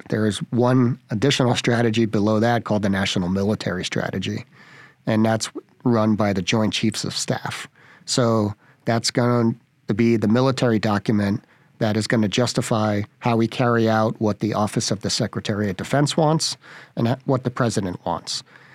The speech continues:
So if you kinda look at doctrine and our strategies holistically,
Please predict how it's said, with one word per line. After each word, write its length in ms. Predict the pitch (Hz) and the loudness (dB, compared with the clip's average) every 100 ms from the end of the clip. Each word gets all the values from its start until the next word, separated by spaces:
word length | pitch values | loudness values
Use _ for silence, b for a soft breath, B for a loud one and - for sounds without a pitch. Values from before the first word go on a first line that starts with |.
| B B | B B
So 500 | - 151 147 139 135 _ _ _ _ 147 | 2 4 4 2 -2 _ _ _ _ -4
if 180 | 127 | 2
you 380 | 139 139 135 135 - | 4 6 4 2 0
kinda 260 | - 156 165 | 0 2 4
look 300 | 147 135 135 | 2 2 2
at 340 | 123 123 127 _ _ _ _ _ b b b b _ | 2 2 -2 _ _ _ _ _ b b b b _
doctrine 680 | - 123 123 - 123 120 123 - | 0 2 2 2 2 4 2 0
and 360 | 123 117 117 113 | 0 2 2 2
our 220 | 120 110 | 2 0
strategies 720 | - 127 123 127 123 117 104 | 0 2 2 2 2 0 0
holistically, 920 | - - 120 135 - 123 - 101 104 | -4 0 0 0 0 -2 -2 -2 -2